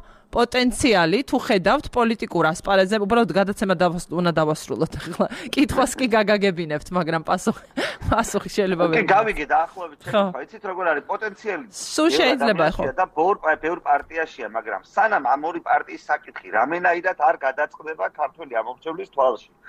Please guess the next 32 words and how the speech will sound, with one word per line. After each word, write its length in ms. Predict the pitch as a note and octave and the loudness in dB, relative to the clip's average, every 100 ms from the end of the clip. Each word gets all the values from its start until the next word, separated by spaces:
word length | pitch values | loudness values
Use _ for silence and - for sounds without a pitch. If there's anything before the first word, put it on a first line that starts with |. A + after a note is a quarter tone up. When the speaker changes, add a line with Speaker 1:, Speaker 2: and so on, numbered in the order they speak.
| - - | -20 -6
Speaker 2:
რამე 340 | A2 D3 G3+ | 2 2 4
აზრი 360 | D#3+ D3+ D#3 E3+ | 2 0 -4 -10
არ 120 | D3 | -6
Speaker 1:
გავიგე. 300 | F3+ E3+ C3 | -2 -2 -2
Speaker 2:
ჩამოყალიბდება. 440 | A2+ C3+ B2 G2 - | -8 -12 -14 -12 -12
თორე 180 | - C#3 | -8 -4
ეს 120 | F3 | -2
Speaker 1:
მმ. 40 | G#3 | 0
Speaker 2:
ხალხი 220 | G#3 - | 0 0
ოთხმოცდაათ 520 | B2 - E3 D#3 E3 - | -8 -6 -2 2 2 0
პროცენტს 360 | D3+ D#3+ D3+ | -8 -8 -12
იღებს, 240 | A2+ F2+ D#2+ | -12 -12 -8
გესმით? 320 | A2+ - C3+ - - - | -8 -4 -6 -6 -18 -20
სახა-, 460 | - F#3 F3+ G#3 F3 C#3 C3+ C3 | 0 0 2 0 -2 -8 -8 -8
სახო-, 420 | B2 D#3+ E3 E3 F3 | -6 -4 -4 -6 -6
საყოველთაო 580 | F3 D#3+ G#3 G#3 D3+ | -4 -2 -4 -2 -2
დემოკრატიის 600 | A2+ B2+ D3 F3 D#3 B2+ - | -2 -8 -6 -4 -4 -6 -12
პირობებში 520 | F#3 A3+ F3+ A#2+ - | -4 -4 -4 -10 -8
ორი 200 | C#3 F3 | -6 -4
პარტია, 380 | F3 D#3 - A#2+ | 0 0 0 -8
რომელიც 260 | B2 B2+ A#2+ | -8 -10 -12
ერთობლივად 440 | A#2 C#3+ C#3 G#2+ | -6 -6 -2 0
Speaker 1:
მმ. 80 | A2+ | -2
Speaker 2:
ოთხმოცდაათ 680 | B2 A#2+ - G2 B2 A2 F2 F2 G2+ - - - - | -6 -10 -10 -8 -2 2 0 0 -6 -6 -20 -16 -6
იმას 300 | B2+ C3+ C3 | 0 2 0
იღებს, 260 | A#3+ E3 | 0 0
ამ 140 | B2+ A#2 | 2 2
მათი 240 | G#3 A#3 | 0 -2
უგულვებელყოფა 840 | G#3+ F3+ G3+ G3 F3 G3 - B2 A#2 | -8 -8 -4 -2 0 -2 -4 -8 -8
იმითი, 280 | C#3 E3 E3 | -10 -14 -12
რომ 120 | A#2 | -12
სხვა 200 | - E3 | -2 2